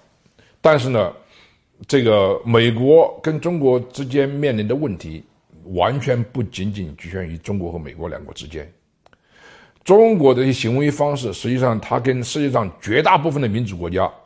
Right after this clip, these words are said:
都是格格不入的。这就是为什么大家讲修昔底德陷阱，呃，呃，这种说法是不完全正确的。因为世界上的问题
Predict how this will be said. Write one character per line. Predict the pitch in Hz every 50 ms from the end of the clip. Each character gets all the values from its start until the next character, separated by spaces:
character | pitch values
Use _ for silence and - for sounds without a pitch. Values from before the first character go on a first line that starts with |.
| _ _ _ _ _ _
都 | - 135
是 | 113 -
格 | - 95
格 | 95 101
不 | 95 90 92
入 | 98 95 87
的。 | 80 - - _ _ _ _ _ - _ _ _ _ _ _ _ _ _ _ _
这 | - 196
就 | 190
是 | 208
为 | 208 202 202 165
什 | 143 151
么 | 151 143
大 | 139 143
家 | 147 147 139 - -
讲 | - 104 90 95
修 | - - 147 147
昔 | 131 123 139
底 | 135 - - 95
德 | 82 95 107 110
陷 | - 143 117 98 82
阱， | 80 82 78 - - _ _ - - - _
呃， | - 82 101 92 92 87 - - - - - -
呃， | - 98 90 92 87 - 98 -
这 | - 165 156
种 | 127 117 101
说 | - 156 143
法 | 120 92 92
是 | - 107 101 85 - _ _ _ _ _ _
不 | - 175
完 | 120 98 107
全 | 117 117
正 | 120 135 95
确 | 85 - -
的。 | - - - _ _ _ _ - - - -
因 | - 156 180
为 | 185 170 135 - - - _ _ _ _ _ _ _ _ _ _ _ _
世 | _ - - 226
界 | 226 214
上 | 202 208
的 | 202 190
问 | 180 156 123
题 | 110 113 113 - -